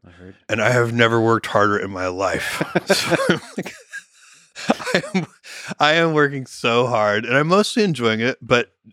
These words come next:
Speaker 2: there are also some very painful days. Uh, most of my, uh,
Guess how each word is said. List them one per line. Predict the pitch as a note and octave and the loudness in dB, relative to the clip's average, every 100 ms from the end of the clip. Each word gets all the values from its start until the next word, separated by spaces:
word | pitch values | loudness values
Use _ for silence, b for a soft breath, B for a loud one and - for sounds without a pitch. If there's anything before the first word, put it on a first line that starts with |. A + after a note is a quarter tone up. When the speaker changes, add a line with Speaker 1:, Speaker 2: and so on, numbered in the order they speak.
| - | -4
Speaker 2:
there | C3 | 2
are | C3+ | 4
also | C#3+ - D3 | 4 2 -4
some | - C3+ | -4 -8
very | G#2+ G#2 B2 | 0 2 2
painful | - A#2 A2 - B2 | 2 -2 -2 -6 -4
days. | G#2+ F#2+ F2+ G#2 - - B B B B - | -2 -2 -2 -6 -10 -16 B B B B -2
Uh, | A2+ G#2+ G#2 | 2 2 2
most | A#2 B2 - | 2 2 0
of | C3+ | -4
my, | B2+ A2+ A2 G#2+ | 0 2 2 0
uh, | - | -6